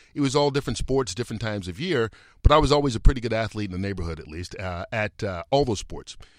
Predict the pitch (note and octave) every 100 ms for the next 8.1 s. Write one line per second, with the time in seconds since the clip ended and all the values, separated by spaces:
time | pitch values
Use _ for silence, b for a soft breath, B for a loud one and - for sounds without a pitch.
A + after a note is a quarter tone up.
0 | b - D#3+ D3 C#3+ D3+ C3 C3+ C3 G#2
1 | G#2 A#2 A2+ - A2+ - A2 G2 G2 -
2 | G2+ - G2 F2+ F2 E2 A2 G2+ - G2
3 | F#2 G2 F2 F2 A2 E2+ D#2+ B B B
4 | - C3 D#3 D3+ D3 D#3 D3 C3 C#3+ C#3+
5 | C3 C3 B2+ A#2+ A2+ A#2 A2 G2 - C#3
6 | A#2 F#2+ G#2+ A#2 F#2 F2+ A2+ - - C3+
7 | - D3+ D3 - D#3 D#3+ C#3+ A#2+ F#3+ D#3
8 | A#2